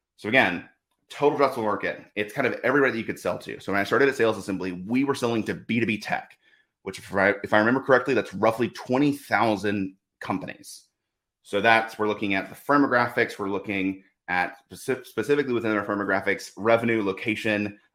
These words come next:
uh, employee size, industry, anything along those lines. And again, what if you just type in B two B tech, nothing else, you're getting about twenty thousand accounts. It's way too many for us to be focusing on right now.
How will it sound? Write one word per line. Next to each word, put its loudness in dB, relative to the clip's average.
uh, -4
employee 2
size, 2
industry, -4
anything 4
along 4
those 0
lines. -4
And -4
again, -2
what -4
if -8
you -6
just -6
type 2
in 2
B 0
two 0
B -2
tech, 0
nothing 0
else, 2
you're -4
getting 0
about 0
twenty -4
thousand -6
accounts. -12
It's -20
way 4
too -4
many 0
for -4
us -2
to -20
be -6
focusing -4
on -8
right -8
now. -2